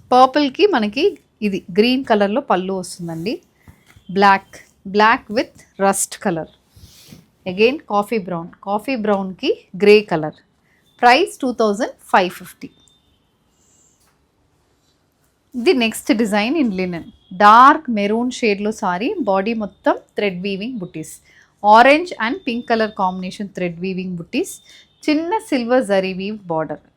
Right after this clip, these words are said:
ఇది కలర్ కాంబినేషన్, ఇది పళ్ళు. బ్లాక్ బేస్ మీద కంప్లీట్ థ్రెడ్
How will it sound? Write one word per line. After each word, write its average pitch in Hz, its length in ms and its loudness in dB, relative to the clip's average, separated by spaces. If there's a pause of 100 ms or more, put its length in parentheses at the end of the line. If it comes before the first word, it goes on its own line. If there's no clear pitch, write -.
ఇది 226 140 -6 (100)
కలర్ 180 320 -2
కాంబినేషన్, 175 540 -6 (880)
ఇది 311 100 -2 (100)
పళ్ళు. 165 220 -4 (460)
బ్లాక్ 208 340 6 (100)
బేస్ 190 300 -4
మీద 190 120 -4 (140)
కంప్లీట్ 202 380 -4
థ్రెడ్ 185 200 -4